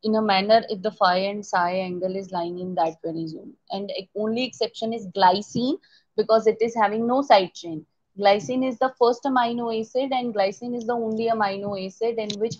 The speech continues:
hydrogen is the, uh, side chain. So it can be found in the white region. Now, first secondary structure, alpha helix. If you talk about alpha helix,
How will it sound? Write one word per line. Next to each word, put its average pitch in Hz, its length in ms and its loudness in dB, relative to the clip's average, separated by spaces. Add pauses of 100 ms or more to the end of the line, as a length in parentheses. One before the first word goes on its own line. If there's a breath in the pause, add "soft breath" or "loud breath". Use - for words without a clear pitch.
hydrogen 214 680 -2
is 214 200 -6
the, 214 240 0 (460)
uh, 180 340 4
side 190 340 4
chain. - 320 -12 (380)
So 262 180 0
it 277 200 0
can 233 200 4
be 233 120 -4
found 196 320 -2
in 180 80 -8
the 185 80 -4
white 165 340 -2
region. - 220 -20 (1400)
Now, 202 220 4
first 254 380 6
secondary 226 420 -2
structure, 247 540 -2 (100)
alpha 208 400 6
helix. 165 500 -4 (400)
If 220 180 -8
you 247 120 -2
talk 233 320 8
about 254 500 2
alpha 208 400 2
helix, 208 460 -2